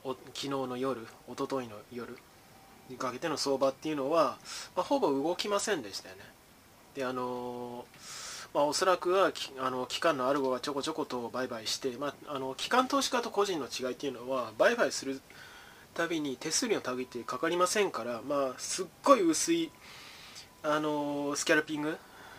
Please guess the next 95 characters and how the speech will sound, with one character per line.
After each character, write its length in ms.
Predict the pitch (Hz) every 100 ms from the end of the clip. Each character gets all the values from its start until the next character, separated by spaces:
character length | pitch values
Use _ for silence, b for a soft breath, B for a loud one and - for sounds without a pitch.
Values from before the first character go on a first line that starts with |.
| B B B
な 140 | 143 156
ん 60 |
か 120 | 139 123
で 60 |
も、 140 | 123 117
例 160 | 135 147
え 20 |
ば 80 | 123
零 200 | 156 160
点 240 | 139 123
一 200 | 117 - - -
パ 120 | 135
ー 80 | 113
上 60 |
が 60 | 117
り 100 | 120
ま 100 | 127
し 60 |
た、 80 | 117
二 100 | 113
パ 100 | 139
ー 180 | 131 117
上 60 | 113
が 60 |
り 80 | 117
ま 100 | 123
し 80 | -
た 80 | 139
で 80 |
も、 220 | 190 196 135
利-、 220 | 151 139
利 240 | 135 139 -
確 280 | 165 - 170
は 100 | 139
で 100 | 131
き 120 | 156
る 80 | 107
わ 60 |
け 80 | -
で 80 | -
す 140 | -
よ。 60 | - B B B B B
で、 80 | 170
そ 120 | 202
れ 80 | 214
は 60 | 208 -
そ 140 | 190
の 160 | 185 180
個 160 | 208
人 160 | 185 147
だ 120 | 117
と 280 | 160 143 120
手 140 | 127
数 180 | - 143
料 240 | 117 107
零 140 | 110 117
点 160 | 110
何 140 | 110 110
パ 100 | 113
ー 20 |
取 100 | 107
ら 60 | 107
れ 60 |
て、 200 | 98 104 98
い 40 |
や、 160 | 117 101 101 127 131
結 140 | 135
局 100 | 139
損 220 | - 135
し 80 | -
て 80 | 131
る 80 | 110
や 80 |
ん 20 | 98 -
け、 80 |
み 60 | -
た 120 | -
い 20 | -
な 60 | - B B B
話 320 | - 127 117 127
に 60 |
な 80 | 123
る 60 | 120
わ 40 |
け 80 | 110
で 60 | 110
す 80 |
け 360 | - 120 - 123
ど、 320 | 170 170 120 -
期 100 | -
間 180 | 226 143
な 160 | 131 139
い 60 |
の 100 | 107
で、 240 | - 113